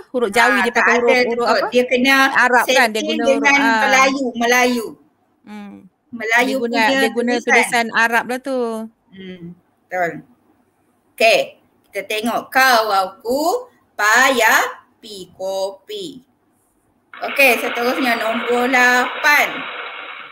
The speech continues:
Speaker 2: Nombor la-, lapan.
Speaker 1: Oh, apa
Speaker 2: Ah,
Speaker 1: ni?
Speaker 2: kita nak fokus ni. Apa ni kalau tahu? Ni,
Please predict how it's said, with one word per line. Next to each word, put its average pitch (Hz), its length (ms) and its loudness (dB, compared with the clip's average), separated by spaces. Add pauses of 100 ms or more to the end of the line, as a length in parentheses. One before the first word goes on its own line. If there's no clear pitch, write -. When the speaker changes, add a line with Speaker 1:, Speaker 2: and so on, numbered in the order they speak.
(340)
Speaker 2:
Nombor 196 720 -10
la-, 233 480 2 (240)
lapan. 69 800 -16 (1080)
Speaker 1:
Oh, 190 220 -12
apa - 240 -20
Speaker 2:
Ah, 233 80 -8
Speaker 1:
ni? 247 140 -6
Speaker 2:
kita 247 260 -2
nak 254 160 -2
fokus 294 420 -4
ni. 320 460 0 (340)
Apa 226 380 -4
ni 294 160 0
kalau 269 300 -2
tahu? 277 320 0 (1080)
Ni, 240 240 -4